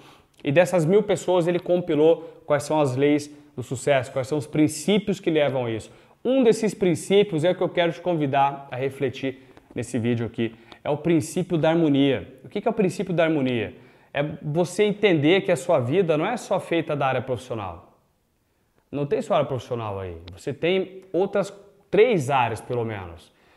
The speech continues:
Você tem a área pessoal, você tem os relacionamentos, você tem a sua qualidade de vida. Então, são quatro áreas. Profissional, pessoal, relacionamentos e qualidade de vida.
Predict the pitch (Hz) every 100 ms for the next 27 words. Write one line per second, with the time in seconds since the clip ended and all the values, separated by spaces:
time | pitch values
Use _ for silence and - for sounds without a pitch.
0 | _ - 165 156 180 156 151 147 165 156
1 | 139 127 - - - _ - 165 165 151
2 | 147 120 139 139 139 131 123 - - _
3 | _ _ _ 117 117 139 151 135 139 131
4 | 131 131 131 117 131 123 117 - - _
5 | - - _ - 139 180 180 - - -
6 | 196 202 - 160 190 196 135 104 87 85
7 | - 127 117 - 127 165 175 175 - -
8 | 131 - 123 135 143 139 131 127 127 127
9 | 117 117 131 131 135 - 135 131 135 113
10 | 117